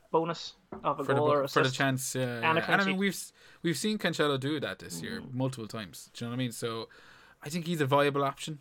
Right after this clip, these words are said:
Speaker 2: I won't lie.
Speaker 1: Mm. What, who
Speaker 2: Um,
Speaker 1: else are your options?
Speaker 2: Ronaldo at home to, or away to Burnley is, is really, like, I got him in so I could captain him, and, uh,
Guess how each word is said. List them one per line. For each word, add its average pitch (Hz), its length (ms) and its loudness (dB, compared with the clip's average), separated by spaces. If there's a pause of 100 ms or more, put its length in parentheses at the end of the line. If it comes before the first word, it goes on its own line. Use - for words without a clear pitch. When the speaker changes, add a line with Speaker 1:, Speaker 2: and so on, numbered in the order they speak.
Speaker 2:
I 131 100 -6
won't 131 220 -2
lie. 131 160 0
Speaker 1:
Mm. 185 320 -12
What, - 140 2
who 247 220 0
Speaker 2:
Um, 247 60 6
Speaker 1:
else - 220 4
are 254 60 0
your 294 160 -4
options? - 400 -6 (1080)
Speaker 2:
Ronaldo 143 520 4
at 135 80 2
home 135 160 0
to, 131 200 -6
or 135 120 12
away 127 200 6
to 131 100 -6
Burnley 120 400 -2
is, 101 760 -12 (720)
is 123 180 -2
really, 131 460 0
like, 110 220 -4 (160)
I 123 120 0
got 143 220 8
him 147 120 2
in 139 120 -2
so 120 160 -6
I 107 120 -6
could 123 240 -6
captain 95 340 -14
him, 95 140 -16 (520)
and, 113 220 -6
uh, 110 380 -6